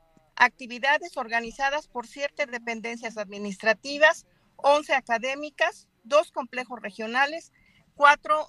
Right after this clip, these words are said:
preparatorias, y con ello te podrás imaginar, pues, la gama de actividades que hay. Entonces, ¿cómo podemos saber qué hay? Entrar a la página de la dije o a Comunicación Institucional,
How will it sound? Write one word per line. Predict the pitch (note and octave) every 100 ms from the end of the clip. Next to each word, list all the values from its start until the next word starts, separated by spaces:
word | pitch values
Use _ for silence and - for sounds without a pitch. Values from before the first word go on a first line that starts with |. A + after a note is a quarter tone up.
| -
preparatorias, | A#3 A3 A3+ A3 G#3 C#4 D4 D4+ G4 - _ _ _ - _ -
y | C4
con | - C4+
ello | D4 G4 -
te | D4
podrás | B3 A#3+ C#4 D4+
imaginar, | D#4 D#4 D#4+ D#4+ D4 D4+ _ _ _ _
pues, | A3+ A3 - _
la | A3 G#3+
gama | G#3 B3 C#4 C#4+
de | C#4+
actividades | G#3+ G#3 G3 F#3 G3+ G#3 A3+
que | - E3
hay. | D#3 - _ _ _ -
Entonces, | A3+ A#3 B3+ B3 A#3+ - -
¿cómo | D4 F#4+
podemos | - C#4+ C#4 C#4+
saber | C4+ A#3 A#3 A#3+
qué | A#3+ A3
hay? | A#3 C4+ G#4+ _ _ _
Entrar | G3 G3 A3+ C4+
a | D#4
la | B3+
página | A3 A#3+ - A#3+ F#3 E3+ _ _ _ _
de | F3+ F3+
la | F#3
dije | G3 C#4+ - D#4+ D#4 _ _ -
o | F#3
a | F3+
Comunicación | - F#3+ F#3+ F#3 F#3+ - B3
Institucional, | B3+ - G3+ G3+ A#3 A#3+